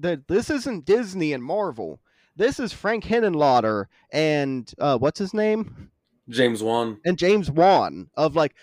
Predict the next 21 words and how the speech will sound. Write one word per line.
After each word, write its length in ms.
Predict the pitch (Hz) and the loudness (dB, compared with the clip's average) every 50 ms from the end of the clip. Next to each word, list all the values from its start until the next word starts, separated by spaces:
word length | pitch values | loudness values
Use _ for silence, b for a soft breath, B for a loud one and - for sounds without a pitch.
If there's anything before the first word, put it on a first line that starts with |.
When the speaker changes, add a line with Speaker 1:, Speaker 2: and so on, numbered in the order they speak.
| b b - | b b -6
Speaker 1:
I 60 | 151 | -4
bet 220 | 170 247 277 - - | -2 -2 -2 2 2
you 80 | 302 | 0
James 340 | 220 262 247 247 247 220 - | 2 2 0 0 0 -2 0
Wan's 360 | 185 202 226 254 254 254 214 | 2 2 2 4 2 2 0
a 120 | 202 156 135 | -2 -2 -2
fran-, 440 | - - - 160 165 185 196 185 - | -4 -4 -2 -2 0 0 0 0 0
a 120 | 143 147 | -2 -4
fan 300 | - - 160 165 190 208 | -2 -4 -4 -2 -2 -2
of 100 | 196 165 | -2 0
Henenlotter, 640 | 175 214 233 208 160 127 117 110 101 90 104 117 - _ | 0 0 0 0 -2 -2 0 -2 -2 -2 -4 -6 -8 _
so. 420 | _ - - 127 113 110 120 - - _ _ _ _ _ _ _ _ _ _ _ _ _ _ _ _ | _ -8 -6 -6 -4 -4 -6 -8 -10 _ _ _ _ _ _ _ _ _ _ _ _ _ _ _ _
Speaker 2:
Oh, 180 | - 143 143 131 | 8 10 10 10
after 300 | 123 135 131 - 117 110 | 10 6 4 0 -6 -6
seeing 280 | - - 120 113 104 98 | -2 0 2 2 2 2
that, 140 | 95 92 | 2 2
I 80 | 95 101 | 0 0
guarantee 560 | 92 98 98 92 87 85 - - 107 104 95 87 | 2 2 0 0 0 -2 -6 -6 -4 -2 -2 -2
it, 160 | 76 - - | -2 -4 -10
he 160 | - - - | -16 -14 -14
is. 400 | 113 - - - - - - - | -14 -14 -14 -16 -18 -20 -20 -20